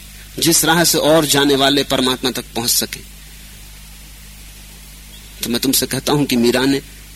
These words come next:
बुद्ध की तरह तो राह नहीं बनाई, महावीर की तरह भी राह नहीं बनाई, लेकिन मीरा ने भी राह बनाई अपनी तरह। शास्त्र नहीं रचे, मगर पैर में घुंघरू बांधे, शब्द नहीं बोली,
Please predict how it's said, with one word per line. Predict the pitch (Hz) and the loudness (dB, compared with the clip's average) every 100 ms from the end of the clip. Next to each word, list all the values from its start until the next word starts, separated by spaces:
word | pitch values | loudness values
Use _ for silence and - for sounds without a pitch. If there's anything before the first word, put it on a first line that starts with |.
| - - - - - - 156 | -20 -20 -20 -20 -18 -16 -2
बुद्ध | 170 226 | 0 2
की | 220 220 | 2 2
तरह | 160 156 | 2 2
तो | 151 | 2
राह | 131 127 | 2 4
नहीं | 139 | 2
बनाई, | 135 107 95 90 - - - - - - - - - - - - 147 | 2 0 -2 -4 -8 -10 -20 -20 -20 -20 -20 -20 -20 -20 -20 -6 2
महावीर | 185 226 269 262 | 6 6 6 4
की | 202 | 2
तरह | - 147 | 0 0
भी | 135 | 2
राह | 120 117 | 2 2
नहीं | 127 | 0
बनाई, | 104 90 76 - - - - - - | -2 -2 -2 -6 -14 -14 -10 -6 2
लेकिन | 240 269 262 | 4 6 6
मीरा | 208 226 285 320 | 6 6 8 8
ने | 302 269 | 8 8
भी | 226 | 6
राह | 170 175 160 | 4 4 4
बनाई | 147 135 123 | 4 4 2
अपनी | - - 262 | 0 2 2
तरह। | - 113 - - - - - - - - - | 0 -2 -2 -6 -8 -14 -18 -20 -20 -14 -2
शास्त्र | - 190 202 254 277 | 2 4 4 4 4
नहीं | 269 147 | 6 6
रचे, | 120 - 110 - - - - - - - - | 4 0 -2 -6 -18 -20 -20 -20 -20 -20 -4
मगर | 131 135 | 0 2
पैर | 131 156 160 | 2 2 2
में | 170 | 2
घुंघरू | 143 151 180 | 2 4 4
बांधे, | 175 - - - - - - - - - - | 2 -2 -6 -12 -16 -20 -20 -20 -20 -20 -8
शब्द | - - 202 285 | -2 2 4 6
नहीं | 277 233 | 8 8
बोली, | 156 143 233 | 6 4 0